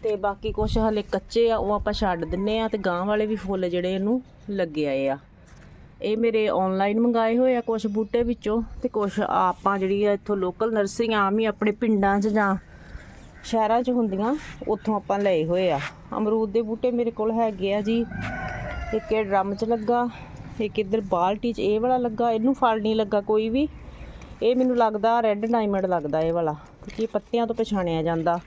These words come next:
ਤੇ ਰੈੱਡ ਡਾਇਮੰਡ ਨੂੰ ਮੈਂ ਦੇਖਿਆ ਵਾ, ਮੇਰੇ ਕੋਲ ਹੈ, ਇਹਦੇ ਚਾਰ ਜਾਂ ਪੰਜ ਬੂਟੇ ਆ, ਕੁਛ ਜ਼ਮੀਨ 'ਤੇ ਵੀ ਮੈਂ ਲਗਾਏ ਹੋਏ ਆ।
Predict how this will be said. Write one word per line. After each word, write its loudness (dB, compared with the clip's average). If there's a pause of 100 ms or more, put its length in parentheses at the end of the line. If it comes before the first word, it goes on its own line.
(480)
ਤੇ 4
ਰੈੱਡ 4
ਡਾਇਮੰਡ 4
ਨੂੰ 2
ਮੈਂ 2
ਦੇਖਿਆ 0
ਵਾ, 2
ਮੇਰੇ 2
ਕੋਲ 0
ਹੈ, 2
ਇਹਦੇ 0
ਚਾਰ 0
ਜਾਂ 0
ਪੰਜ 0
ਬੂਟੇ 0
ਆ, 0
ਕੁਛ -2
ਜ਼ਮੀਨ 2
'ਤੇ 0
ਵੀ -2
ਮੈਂ 2
ਲਗਾਏ 0
ਹੋਏ 2
ਆ। 0